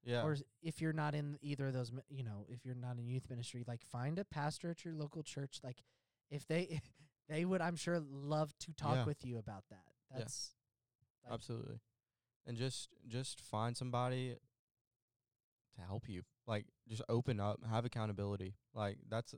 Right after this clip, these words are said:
Speaker 1: that's a big thing. That's, that's one thing, um, that me and Kaylee,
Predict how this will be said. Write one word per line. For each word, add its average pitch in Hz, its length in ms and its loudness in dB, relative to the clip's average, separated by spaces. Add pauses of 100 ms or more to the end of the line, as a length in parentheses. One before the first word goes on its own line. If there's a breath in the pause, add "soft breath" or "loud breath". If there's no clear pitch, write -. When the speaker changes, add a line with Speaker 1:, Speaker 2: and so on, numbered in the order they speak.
(140)
Speaker 1:
that's 113 280 -4
a 110 80 -2
big 101 220 -2
thing. 101 280 -2 (440 soft breath)
That's, 135 380 4
that's 127 220 0
one 117 160 4
thing, 107 320 -2
um, 101 320 -2 (1000)
that 110 240 2 (760)
me 113 200 4
and 104 120 0
Kaylee, 104 460 -2